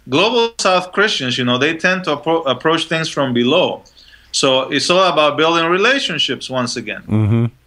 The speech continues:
Speaker 1: And that will open the door then to talk about maybe other issues that have to do more with what we believe, you know. So I think ecumenism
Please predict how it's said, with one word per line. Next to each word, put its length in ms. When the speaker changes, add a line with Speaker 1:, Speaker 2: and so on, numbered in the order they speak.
Speaker 1:
And 120
that 180
will 180
open 320
the 100
door 260
then 220
to 140
talk 300
about 260
maybe 340
other 320
issues 420
that 140
have 260
to 100
do 220
more 240
with 160
what 220
we 160
believe, 840
you 100
know. 200
So 180
I 120
think 440
ecumenism 1160